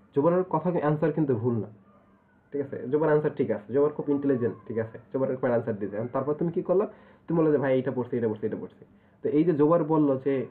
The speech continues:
"শুধু vector পড়ছি।" vector হলে কি? General, জোবার একটা জেনারেলাইজ term পড়লো, ঠিক আছে? একটা general term যে, "হ্যাঁ, vector পড়ছি কালকে।" কিন্তু কি পড়ছে? ভেক্টরের মধ্যে অনেক কিছু থাকতে পারে। ভেক্টরের মধ্যে, আহ, আমরা, আহ, যোগ বিয়োগও থাকতে পারে, ভেক্টরের ভিতরে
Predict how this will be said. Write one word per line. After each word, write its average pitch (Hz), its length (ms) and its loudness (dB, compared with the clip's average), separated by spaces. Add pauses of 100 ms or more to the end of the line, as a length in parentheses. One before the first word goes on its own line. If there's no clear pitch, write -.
(280)
"শুধু 135 160 -4
vector 123 340 -2
পড়ছি।" 110 200 -8
vector 127 320 -6
হলে 180 140 -2
কি? 247 80 -6 (180)
General, 135 260 -2
জোবার 131 180 -2
একটা 139 140 -4
জেনারেলাইজ 151 520 2
term 123 180 0
পড়লো, 98 260 -8 (220)
ঠিক 220 120 -12
আছে? 160 140 -12
একটা 135 120 -6
general 147 320 2
term 98 160 -6 (180)
যে, 180 80 -6
"হ্যাঁ, 165 120 -2
vector 139 360 -2
পড়ছি 110 160 -8 (140)
কালকে।" - 220 -10 (460)
কিন্তু 143 160 -4
কি 214 140 -2
পড়ছে? 214 200 -4
ভেক্টরের 160 220 -2
মধ্যে 151 140 0
অনেক 147 180 2
কিছু 147 160 -8
থাকতে 110 240 -10
পারে। 82 140 -16 (540)
ভেক্টরের 131 320 -2
মধ্যে, 120 440 0
আহ, - 760 -8
আমরা, 107 260 -4
আহ, 104 280 -10
যোগ 127 160 -2
বিয়োগও 139 180 0
থাকতে 143 260 -8
পারে, 147 180 -6 (120)
ভেক্টরের 110 360 -4
ভিতরে 110 420 -4